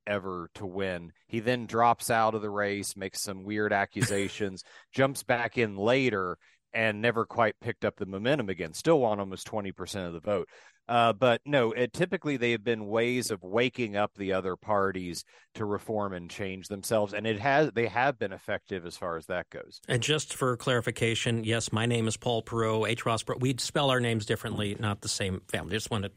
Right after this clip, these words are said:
Speaker 2: make sure that was, that was <laughs> clear.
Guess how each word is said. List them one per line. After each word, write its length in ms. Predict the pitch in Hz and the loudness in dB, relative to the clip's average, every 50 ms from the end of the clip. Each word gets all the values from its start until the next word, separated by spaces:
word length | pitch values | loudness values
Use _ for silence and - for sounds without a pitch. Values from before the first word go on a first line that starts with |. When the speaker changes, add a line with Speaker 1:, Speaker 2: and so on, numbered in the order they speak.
| _ _ _ | _ _ _
Speaker 2:
make 240 | 123 101 98 - - | -4 -4 -4 -6 -10
sure 300 | - - - 95 82 78 - | -8 -4 -4 -4 -4 -4 -6
that 200 | 92 - - - | -8 -8 -8 -10
was, 220 | 82 82 - - - - - - - - - _ | -8 -8 -8 -8 -8 -12 -20 -20 -20 -20 -10 _
that 120 | 113 98 - | -8 -4 -2
was 120 | 101 - | 0 0
<laughs> 20 | |
clear. 560 | - - - - - - 196 - - - - | 0 -2 -4 -4 2 2 2 4 4 0 0